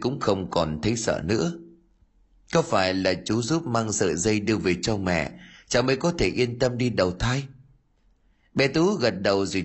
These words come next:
trả lời, "Cháu tìm mãi không thấy, thật hay là chú tìm thấy nó, chú mang giúp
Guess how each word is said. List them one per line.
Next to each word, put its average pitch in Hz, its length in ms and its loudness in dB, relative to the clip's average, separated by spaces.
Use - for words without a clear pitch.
trả 82 180 0
lời, 78 400 -2
"Cháu 131 420 2
tìm 90 200 0
mãi 101 220 0
không 104 260 -4
thấy, 123 360 -2
thật 117 160 2
hay 143 220 2
là 113 160 2
chú 147 200 0
tìm 92 240 0
thấy 123 120 0
nó, 127 420 -2
chú 160 120 2
mang 123 240 0
giúp 151 180 -2